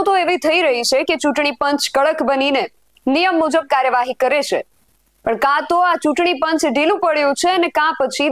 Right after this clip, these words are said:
દાળમાં કંઈક કાળું હશે. આવી શક્યતાઓ એટલા માટે સેવાઈ રહી છે કારણ કે ભાજપ ઉમેદવાર કિરીટ પટેલના ઉમેદવારી ફોર્મમાં એક વિગત આપવાની બાકી છે. હવે આ વિગત ભૂલથી રહી ગઈ છે કે જાણી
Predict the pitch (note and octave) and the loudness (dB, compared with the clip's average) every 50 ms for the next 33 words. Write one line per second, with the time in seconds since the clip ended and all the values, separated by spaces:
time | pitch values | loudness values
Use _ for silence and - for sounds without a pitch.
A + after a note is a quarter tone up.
0 | B3 C4 A#3+ A#3 A3+ G#3 A3 G#3 A3 A3+ - B3+ A#3+ A#3+ - - D4+ D4 C#4 B3 | 2 2 2 0 0 0 0 -2 -2 -2 -2 -2 -4 -2 -2 -2 0 0 0 0
1 | G#3 G3 E3 - - - - - _ _ _ _ _ _ _ _ _ _ _ _ | -2 -2 -4 -4 -4 -6 -6 -8 _ _ _ _ _ _ _ _ _ _ _ _
2 | _ - G3+ G3 G#3+ A3 B3 A3+ A3 D4+ D4+ D4+ C#4+ D#4 E4 E4 C4 D#4 D#4+ D#4 | _ -4 -2 -2 -2 -2 -2 0 0 0 0 0 0 2 0 0 0 0 0 0
3 | D4+ D4+ D4+ C4+ F4+ F4+ F4 - D#4+ D#4 E4+ F4 E4+ D#4+ D4+ D4 C4+ E4+ F4 F4+ | 0 0 0 0 0 0 2 2 2 2 2 2 2 2 0 0 0 0 -2 0
4 | - D#4+ D4+ D4 C#4+ C4+ D#4 D#4+ E4 E4 - _ _ - A#3+ A#3 B3+ B3 C4 C#4 | 0 0 0 0 0 0 0 0 0 -2 -8 _ _ -4 -2 0 2 2 2 0
5 | D4+ F#4 E4+ F4+ D#4+ D4+ D4+ D4 D4 C#4 C#4+ C#4+ D4 D#4+ E4+ - C#4+ C4 C4 G3+ | 0 0 0 2 2 2 2 2 2 2 0 0 0 -2 -2 -2 -2 -2 -2 0
6 | - B3 A#3 C4+ C#4 C#4+ C#4+ C#4+ C#4 C4+ B3+ B3 G3+ A#3+ A#3 A3+ A3+ A3+ - - | 0 0 0 2 0 2 2 0 0 0 0 0 2 2 0 0 -2 -4 -4 -2
7 | C4+ C#4+ D4+ C#4 B3 F#3+ D#3 - - - - - A3+ A3+ - A3 A#3+ A#3+ C4 D#4 | 0 0 0 0 0 0 -2 -4 -6 -8 -4 -4 -4 -2 0 0 0 2 0 0
8 | D4+ - C4+ A#3 A3+ - - A#3+ A#3 A3+ A#3 B3 B3+ A3 G#3 A3 A3+ A3+ - G#3 | 0 2 0 0 0 -2 -2 -2 0 0 0 0 0 0 0 0 0 -2 -4 -4
9 | - - - - _ _ _ _ _ _ _ - - _ _ _ _ - F3+ A3+ | -4 -4 -8 -10 _ _ _ _ _ _ _ -20 -20 _ _ _ _ -2 0 0
10 | A3 G#3+ A3+ A3+ A#3+ D4+ D4 A#3+ G#3 A3 C4+ D4 D4 C4+ F4 F4 E4+ C4 C#4 C#4+ | 0 0 0 0 2 0 0 -2 -2 -2 0 0 0 2 0 0 2 2 2 2
11 | D#4+ F4 D#4+ F4 F4+ F4+ D#4+ - - E4+ E4 F4 E4+ - E4 B3 D4+ C#4 C4+ C#4 | 2 2 0 0 0 0 0 0 0 0 0 0 0 -2 -2 0 0 0 0 0
12 | C#4 | -2